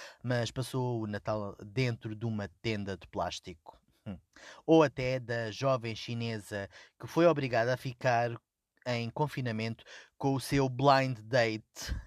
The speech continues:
<laughs> depois, eh, de se ter encontrado com este para o seu primeiro encontro às cegas. Bom, estas, entre muito outras histórias, ficaram por contar.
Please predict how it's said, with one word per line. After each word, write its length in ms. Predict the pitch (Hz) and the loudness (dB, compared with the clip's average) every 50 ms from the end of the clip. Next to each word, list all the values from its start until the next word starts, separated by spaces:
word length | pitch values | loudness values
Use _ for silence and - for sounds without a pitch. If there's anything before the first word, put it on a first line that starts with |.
| - | -6
<laughs> 160 | - 123 117 - - - - - - - | -6 -6 -6 -6 -12 -16 -18 -18 -14 -10
depois, 1000 | 120 127 135 117 - - 131 131 127 131 131 131 127 123 117 - - - - - | -6 -6 -6 -6 -4 -4 -2 0 0 2 0 0 0 -2 -2 -4 -4 -6 -6 -4
eh, 500 | - 127 120 120 117 117 113 113 110 113 | 0 0 2 2 2 2 2 2 0 -2
de 480 | 110 101 101 117 120 117 113 107 104 98 | -4 -6 -6 -4 -2 -2 -2 -2 -4 -6
se 180 | 90 - 110 107 | -8 -10 -12 -10
ter 180 | - 117 104 | -8 -8 -8
encontrado 580 | 104 98 - 113 104 - - 104 101 95 - - | -8 -8 -8 -10 -10 -6 -4 -4 -4 -4 -8 -10
com 240 | - 117 120 131 147 | -8 -6 -4 -2 0
este 340 | 143 135 120 - - - | 0 0 -2 -2 -6 -12
para 180 | - - 98 90 | -14 -14 -12 -12
o 60 | 92 | -12
seu 240 | - - - 98 92 | -14 -10 -8 -8 -8
primeiro 400 | 82 - 101 101 95 95 95 92 | -8 -10 -12 -10 -10 -10 -10 -10
encontro 600 | 95 98 104 - - 110 101 95 90 87 - 98 | -10 -10 -10 -10 -8 -8 -8 -8 -8 -10 -10 -10
às 180 | 95 92 - - | -10 -8 -8 -8
cegas. 540 | - 98 92 87 82 87 87 85 - - - _ - - - - - _ _ _ | -8 -8 -8 -8 -10 -12 -14 -14 -14 -16 -18 _ -20 -20 -20 -20 -20 _ _ _
Bom, 200 | - 113 98 80 - _ _ _ _ _ _ _ _ - | -6 -6 -6 -6 -8 _ _ _ _ _ _ _ _ 2
estas, 640 | 165 175 165 - - - 156 156 143 127 - - | 2 2 2 2 -2 -2 -2 -2 -2 -4 -8 -8
entre 560 | 110 110 107 104 101 101 78 - - 101 101 | -6 -6 -6 -6 -8 -10 -10 -10 -10 -8 -8
muito 500 | 95 101 107 110 113 113 101 - - 98 | -6 -6 -6 -4 -6 -6 -8 -10 -12 -12
outras 460 | 92 95 98 95 - - 95 92 90 | -10 -10 -10 -10 -12 -14 -14 -12 -12
histórias, 400 | - - - 95 90 87 87 85 | -12 -10 -8 -8 -8 -8 -8 -14
ficaram 500 | - - - 90 - 98 92 87 90 85 | -14 -16 -16 -10 -6 -4 -4 -4 -4 -8
por 160 | 82 - 90 - | -12 -14 -16 -14
contar. 440 | - 87 85 - 80 71 69 - | -14 -14 -14 -12 -14 -14 -14 -14